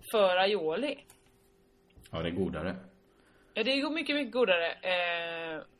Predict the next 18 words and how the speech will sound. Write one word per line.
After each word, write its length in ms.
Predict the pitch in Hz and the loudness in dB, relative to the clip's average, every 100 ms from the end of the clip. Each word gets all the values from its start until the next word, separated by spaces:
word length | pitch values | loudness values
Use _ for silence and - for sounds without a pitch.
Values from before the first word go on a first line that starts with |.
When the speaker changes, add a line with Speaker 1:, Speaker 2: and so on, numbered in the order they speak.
| _ | _
Speaker 1:
men, 420 | 196 208 208 202 | 0 2 2 0
eh, 260 | 196 190 - | 0 0 -2
och 120 | 202 | -6
plus 200 | 226 226 | -4 -4
att 60 | 208 | -2
jag 120 | 202 | -2
tål 260 | 233 262 247 | 2 4 4
aioli 300 | 226 165 156 | 2 0 -2
och 80 | |
inte 220 | 170 160 - | -6 -8 -8
bearnaise. 420 | 160 175 185 - - - | -6 -6 -8 -12 -20 -10
Speaker 2:
Det 120 | - 135 | 0 2
är 40 | |
inte 140 | 147 | 6
Speaker 1:
Men 120 | 220 - | 4 4
Speaker 2:
den 100 | 139 | 4
här, 340 | 131 110 110 | 4 4 2
eh, 100 | 107 | -2